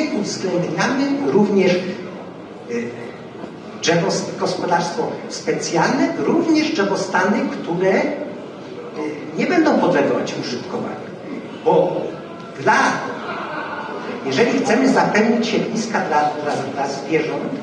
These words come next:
to istot, one nie rozróżniają, czy to jest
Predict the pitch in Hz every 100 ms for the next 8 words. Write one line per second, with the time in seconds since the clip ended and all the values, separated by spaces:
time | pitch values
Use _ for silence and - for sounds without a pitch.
0 | - - - - 180 175 - - - -
1 | - - - 285 294 - 214 269 277 269
2 | 269 269 240 269 269 311 302 208 - 196
3 | 196 190 165 170